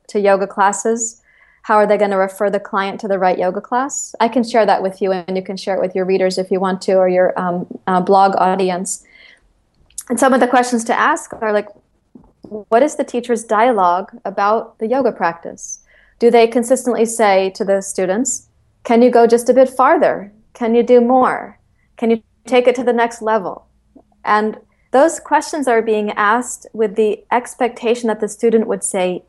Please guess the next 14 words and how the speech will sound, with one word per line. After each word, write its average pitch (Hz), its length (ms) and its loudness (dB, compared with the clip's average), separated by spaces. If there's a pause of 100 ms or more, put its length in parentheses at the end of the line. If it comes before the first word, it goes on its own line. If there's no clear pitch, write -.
"Sure, - 540 -2 (300)
yeah, 220 380 0 (300)
I'll 254 120 2
go 302 140 4
to 269 40 4
the 233 160 2
next 196 180 -6
level," 185 280 -2
because 233 280 -4
something 302 380 -4
at 247 120 2
the 247 60 -2 (100)
next 233 200 -4
level 220 640 -2